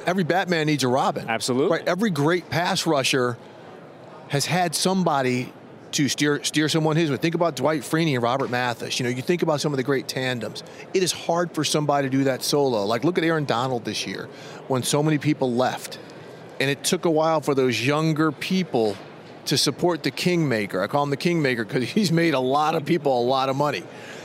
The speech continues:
Speaker 1: And that's where Max is. So now he's got some people, he's got some princes to help the king.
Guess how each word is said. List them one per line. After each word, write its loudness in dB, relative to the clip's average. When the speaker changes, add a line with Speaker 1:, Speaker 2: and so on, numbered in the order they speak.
Speaker 1:
And 0
that's 0
where 2
Max 0
is. -2
So 2
now 0
he's 0
got 0
some -4
people, -2
he's 0
got 0
some -2
princes 0
to 0
help 0
the -2
king. 0